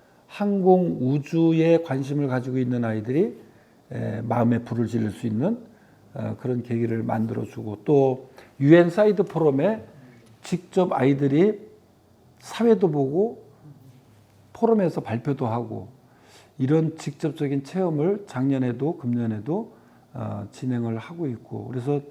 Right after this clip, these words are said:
이런 것들이 지금, 어, 세계로 배움 학교라고 하는 것을 통해서 광범위하게 이루어지고 있는 그런 부분들이,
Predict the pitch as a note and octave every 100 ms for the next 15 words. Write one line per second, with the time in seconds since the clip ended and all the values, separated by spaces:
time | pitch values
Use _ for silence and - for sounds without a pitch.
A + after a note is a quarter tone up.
0 | - - _ C#3+ E3 F#3+ F#3 E3+ - C#3+
1 | F3+ F#3 C3+ D3 C#3+ C#3 - - _ _
2 | _ B2+ A#2+ - A3 A3 G3 C#3 B2 B2
3 | A2+ A#2+ A2+ A2 A2+ A2 G2+ B2 C#3+ D#3+
4 | B2 B2 F3 E4 - _ - _ _ _
5 | - B2 B2+ B2 A#2+ G#2 G#2+ A#2+ - B2+
6 | B2 A#2+ A2 G#2+ A2 G#2+ A#2 D3+ - A#2
7 | A#2 A#2 A#2+ A#2+ A2+ A2